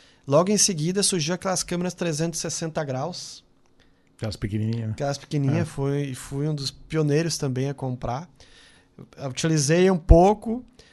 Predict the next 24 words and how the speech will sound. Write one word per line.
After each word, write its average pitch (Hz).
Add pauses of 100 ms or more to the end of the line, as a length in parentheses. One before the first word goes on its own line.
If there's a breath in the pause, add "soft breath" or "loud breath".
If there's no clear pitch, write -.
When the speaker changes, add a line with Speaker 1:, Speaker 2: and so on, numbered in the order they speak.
(140 loud breath)
Speaker 1:
mas 170
não, 175
não 160
tava 165
ainda. 170
Acredito 208
que -
até 262
hoje 208
o 180
trezentos 165
e 175
sessenta 175
ainda 185
não 185
é 175
bem 165
difundido. 170 (680 soft breath)
Ele 143
é 160
legal, 190
mas 208
não 226
é 220